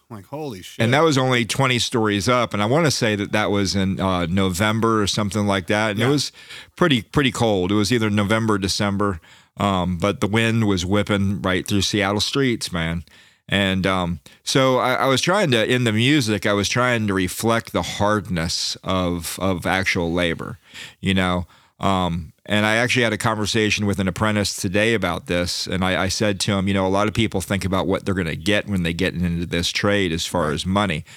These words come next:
Speaker 2: but they don't think about what they have to give. And one of the things that we give is we die young, younger, you know? Um,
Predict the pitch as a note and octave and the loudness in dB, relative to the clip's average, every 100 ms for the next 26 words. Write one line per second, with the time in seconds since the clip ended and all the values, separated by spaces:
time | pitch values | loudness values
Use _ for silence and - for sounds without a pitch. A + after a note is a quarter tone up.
0 | - - - - F#2+ - G#2+ G#2 F#2 - | -16 -16 -16 -4 -2 2 2 2 -2 -2
1 | G2 F#2 F#2+ F2+ F#2 F2 F2+ E2+ - - | -2 0 0 0 0 0 -2 -2 -4 -8
2 | G2 F#2+ D2+ - - - _ _ _ _ | -2 0 0 -6 -12 -14 _ _ _ _
3 | - F#2+ F#2+ F#2 F#2 A2 B2 A2+ G2 A2+ | -4 0 0 0 0 2 2 2 0 0
4 | G#2+ G#2 E2 G2+ F2+ G#2+ G#2 F#2 A2+ A2+ | 0 0 0 -2 0 0 0 0 2 2
5 | F#2+ F#2+ E2+ E2 G2 F#2+ F2 G2 G2 F#2+ | 0 -2 -4 -6 -2 0 0 0 0 0
6 | F#2 F2+ F#2+ E2+ E2+ D#2+ _ _ _ _ | 0 0 0 -2 -4 -10 _ _ _ _
7 | _ _ G2 G2 F#2 G#2 F#2 - - _ | _ _ -2 0 2 0 0 -4 -12 _
8 | _ _ _ _ E2+ F2 D#2+ F2 _ _ | _ _ _ _ -4 -4 -4 -8 _ _
9 | _ _ - F#2 F#2+ F2 E2+ F2 | _ _ -6 -2 0 0 -2 -6